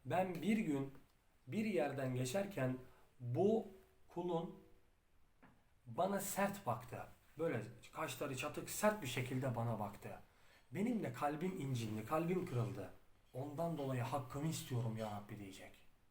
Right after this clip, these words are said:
Bu kadar ince. Siz Hızır Efendi'nin sözü daha yeni gördüm.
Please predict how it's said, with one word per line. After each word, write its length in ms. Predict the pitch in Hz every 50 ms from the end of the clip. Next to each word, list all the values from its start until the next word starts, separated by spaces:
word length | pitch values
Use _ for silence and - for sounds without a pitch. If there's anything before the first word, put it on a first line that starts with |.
| - - _ _ - - - - -
Bu 100 | 139 131
kadar 380 | - 127 131 131 - 131 180 180 -
ince. 520 | 143 127 123 113 110 110 101 95 92 - - - - - - - - - - - - - -
Siz 380 | - - 214 220 - 170 - - - - -
Hızır 280 | - 147 147 190 180
Efendi'nin 520 | 180 - 160 160 156 151 151 156 165 165 127
sözü 320 | - 123 113 110 113 110
daha 140 | 127 135 135
yeni 200 | 131 127 131 127
gördüm. 360 | 117 107 101 95 95 90